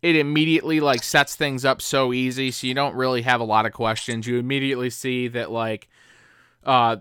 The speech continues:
Dennis has, like, you know, a varsity jacket on. He's obviously driving, like, a nice car. He's, like, from, you know, a, a decently, like, you know, a decent family, at least you can say.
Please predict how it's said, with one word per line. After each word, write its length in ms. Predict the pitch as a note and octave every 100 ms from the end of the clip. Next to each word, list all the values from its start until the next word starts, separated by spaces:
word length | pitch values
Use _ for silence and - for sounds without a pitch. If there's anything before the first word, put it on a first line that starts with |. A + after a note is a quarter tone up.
| B2
Dennis 440 | A#2+ E3 E3 D#3+ -
has, 340 | D3 C#3+ C3+
like, 220 | C#3 B2+
you 80 | C3+
know, 140 | B2
a 40 | A#2
varsity 480 | D#3 D#3 - D3+ C3+
jacket 400 | D3 C3+ C#3 C3
on. 400 | C3 B2+ B2+ B2
He's 260 | B2+ A#2
obviously 600 | C3 C3+ C3+ B2+ C3 A#2+
driving, 360 | A#2+ B2 B2 B2
like, 140 | A2+
a 60 | A#2
nice 320 | A#2+ A#2+ -
car. 420 | - A#2 A#2+ A#2+
He's, 240 | A#2+ B2+ C3
like, 220 | B2 -
from, 360 | C3+ A#2+ A#2+ G#2 _ _ _ _
you 80 | F3+
know, 120 | F#3
a, 460 | E3+ B2 A#2+ G2 F#3
a 40 |
decently, 680 | F#3 G3+ - D#3 F3 E3+ E3
like, 380 | D#3 C#3+ C#3 D#3
you 100 | D3
know, 340 | C#3 C3 B2+
a 120 | - D3
decent 400 | E3 D#3 D3 -
family, 480 | E3+ D#3+ D#3 D#3
at 80 | D#3
least 260 | D3+ D3 D3+
you 60 |
can 160 | C#3+ C3+
say. 560 | - C#3+ C#3 C3+ C3+